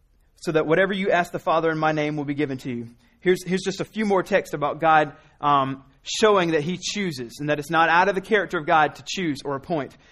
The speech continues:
Um, "For many are called, but few are chosen.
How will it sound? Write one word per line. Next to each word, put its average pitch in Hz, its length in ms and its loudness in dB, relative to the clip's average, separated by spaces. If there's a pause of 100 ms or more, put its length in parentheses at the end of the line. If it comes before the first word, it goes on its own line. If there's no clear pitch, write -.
(180)
Um, 135 300 -2 (320)
"For 170 120 -2
many 214 280 4
are 240 60 4
called, 185 540 4
but - 200 -2
few 202 200 -2
are 190 80 2
chosen. 147 640 0